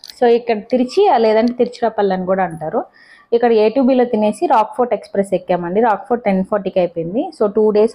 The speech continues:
of trip అయిపోయింది. టెన్ ఫార్టీకి train ఎక్కేసి చెన్నైకి వచ్చేసాము. నేను చెప్పేలాగా కానీ మీరు వెళ్ళారంటే ఒక మనిషికి టూ థౌజండ్ లోపే అవుతుంది, అంతకంటే ఎక్కువ అయ్యదు. నాకైతే ఇది చాలా budget friendly అనిపించింది. With food, అది కాక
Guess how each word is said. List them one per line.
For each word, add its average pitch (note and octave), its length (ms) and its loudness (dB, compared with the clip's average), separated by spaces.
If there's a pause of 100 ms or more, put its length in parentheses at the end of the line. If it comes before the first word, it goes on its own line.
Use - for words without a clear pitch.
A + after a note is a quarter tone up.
of F#3+ 380 -2
trip F3+ 300 -10
అయిపోయింది. F#3 580 -4 (520)
టెన్ G3+ 200 0
ఫార్టీకి G#3+ 960 0
train G3 320 0
ఎక్కేసి F#3+ 540 -2 (460)
చెన్నైకి G#3 320 0
వచ్చేసాము. F#3 580 -2 (640)
నేను A3+ 340 4
చెప్పేలాగా A#3+ 480 0
కానీ A#3+ 180 2
మీరు A3 160 2
వెళ్ళారంటే G#3+ 520 2
ఒక B3+ 200 2
మనిషికి G#3 480 0
టూ A#3+ 220 2
థౌజండ్ A3 420 0
లోపే G3 240 2
అవుతుంది, F#3 360 -2
అంతకంటే G3 420 -4
ఎక్కువ F#3+ 240 -4
అయ్యదు. F3+ 220 -2
నాకైతే A3 460 0
ఇది B3 160 -2
చాలా G3 300 0
budget G#3 380 -4
friendly G3+ 280 -6
అనిపించింది. F#3+ 560 -10 (500)
With A#3 280 0
food, A3+ 380 -2
అది A#3+ 420 2
కాక A#3+ 440 0